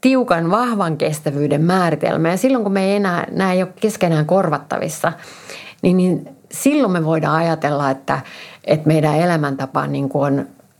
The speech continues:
koko maapallolla jo aika hurja vauhtia syömässä sitä pääomaa,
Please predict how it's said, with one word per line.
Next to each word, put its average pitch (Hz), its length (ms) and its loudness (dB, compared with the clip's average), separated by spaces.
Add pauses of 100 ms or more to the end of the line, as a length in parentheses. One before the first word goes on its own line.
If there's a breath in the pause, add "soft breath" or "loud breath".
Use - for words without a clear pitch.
koko 180 240 2
maapallolla 143 800 0
jo 139 200 -2 (480 loud breath)
aika 160 260 2 (180)
hurja 170 760 2 (240)
vauhtia 151 680 0 (480 loud breath)
syömässä 160 600 2
sitä 156 340 -2
pääomaa, 143 720 0